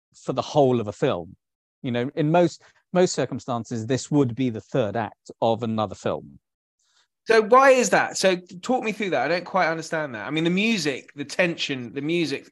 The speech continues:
Speaker 2: starts at the beginning. It's extremely
Speaker 1: Yeah, but, well, uh, what I mean,
Speaker 2: Really?
Speaker 1: I guess, is the action that's played out. You know,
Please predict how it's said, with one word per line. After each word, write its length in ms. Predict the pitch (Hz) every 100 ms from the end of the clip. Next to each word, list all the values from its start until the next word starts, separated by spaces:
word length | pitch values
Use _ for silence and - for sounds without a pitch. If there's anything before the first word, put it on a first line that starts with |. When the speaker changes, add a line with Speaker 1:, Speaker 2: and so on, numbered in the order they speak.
| _
Speaker 2:
starts 680 | - - 156 139 - - -
at 60 | 117
the 80 |
beginning. 340 | 127 135 147 123
It's 180 | 101 -
extremely 840 | - - - 143 131 113 101 95
Speaker 1:
Yeah, 380 | 170 196 139 104 - _
but, 240 | 170 196
well, 180 | 202 202
uh, 100 | 180
what 160 | 185 214
I 60 | 202
mean, 220 | 202 202
Speaker 2:
Really? 120 | 175
Speaker 1:
I 40 | 160
guess, 240 | 175 151 _
is 400 | 160 151 135 - -
the 640 | 139 143 156 151 147 151 180
action 600 | 185 - - - 120 110
that's 160 | -
played 320 | - 143 127
out. 360 | 131 123 80 - - - _ _
You 120 | - 147
know, 400 | 123 127 -